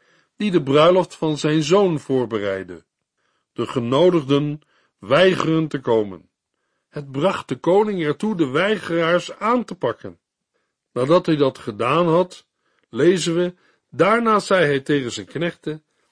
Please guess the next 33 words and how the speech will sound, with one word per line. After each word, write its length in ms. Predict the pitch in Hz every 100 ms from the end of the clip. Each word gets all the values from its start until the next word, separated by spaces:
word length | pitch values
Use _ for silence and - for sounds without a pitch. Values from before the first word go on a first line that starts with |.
| _
'Het 200 | 160 170
feestmaal 600 | - 247 269 - 208 175
is 200 | 127 -
klaar, 420 | 127 110 95 90 _ _ _ _ _ _
maar 140 | - 117
de 80 |
mensen 400 | 127 156 185 -
die 120 | 170 170
ik 100 | -
had 220 | 151 -
genodigd, 720 | - 156 214 196 131 143 _ _ _ _
waren 360 | - 135 131 123
het 120 | 113
niet 200 | 104 101
waard. 520 | 113 139 151 147 - _ _ _ _ _ _
Ga 280 | _ - 120
nu 340 | 127 180 226
naar 220 | 196 170 156
de 160 | 127
drukste 520 | 127 185 - - -
wegen 540 | 131 131 151 151 147 143
en 180 | 120 127
nodig 460 | 143 156 143 -
iedereen 500 | - 202 175 160 135
uit 420 | 131 151 180 - 135
die 140 | 139
je 140 | 117
daar 280 | 113 104 117
ziet.'" 420 | 110 156 113 - _ _ _ _ _ _ _ _ _
Zo 280 | - 180 170
werd 260 | 135 - _
iedereen 540 | 226 190 151 123 110
genodigd 840 | - 104 104 135 170 170 - -